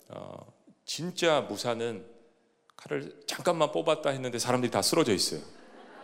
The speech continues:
<laughs> 영화 많이 보셨죠? 예. 잠깐만 뺐다 집어넣는데 다 쓰러져 있어요. 언제 나왔는지도 모르게.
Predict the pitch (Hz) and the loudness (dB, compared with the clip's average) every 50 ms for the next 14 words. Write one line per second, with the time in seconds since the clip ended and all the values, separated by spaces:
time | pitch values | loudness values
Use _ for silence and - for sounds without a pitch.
0 | - - - 113 113 - - - - - - - - - - - - - - - | -16 -12 -10 -10 -10 -10 -12 -16 -16 -18 -20 -20 -20 -20 -20 -20 -20 -14 -4 0
1 | 120 131 151 147 139 131 139 135 107 113 113 117 113 - 104 92 78 76 - - | 4 6 6 8 6 6 4 2 0 2 0 0 0 0 0 0 0 -2 -10 -10
2 | - 120 113 104 90 85 - - - - - - - _ - - - 151 175 202 | -6 -4 -4 -2 -4 -6 -8 -16 -20 -20 -20 -20 -18 _ -12 -10 -2 4 6 6
3 | 202 196 202 202 180 - - 165 - - 151 143 147 143 139 131 127 - 123 120 | 6 6 4 2 0 2 2 2 4 4 4 4 4 4 2 -2 -4 -6 -6 -4
4 | 110 107 - 156 156 147 123 107 90 - - - - - - - 113 131 151 175 | -2 -2 0 0 2 2 2 2 0 -2 -4 -8 -10 -4 0 2 2 4 6 6
5 | 175 156 135 123 117 120 120 117 110 107 104 95 82 87 85 85 - - 87 92 | 6 6 6 6 6 4 2 0 -2 -2 -2 -2 -2 -2 -4 -4 -8 -10 -12 -12